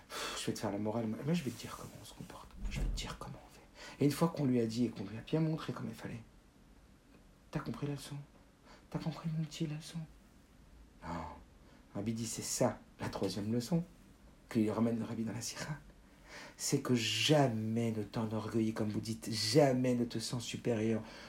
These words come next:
Ne grossis pas ta fierté ou, ton,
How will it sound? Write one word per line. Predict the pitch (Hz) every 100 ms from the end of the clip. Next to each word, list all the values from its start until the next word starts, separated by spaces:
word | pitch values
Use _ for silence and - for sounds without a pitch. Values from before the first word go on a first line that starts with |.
| -
Ne | 143 147
grossis | 147 135 135 147 - 143 135 -
pas | 147 139
ta | 139 123
fierté | - 147 127 - - 139 135 131 - - - -
ou, | 143
ton, | - 143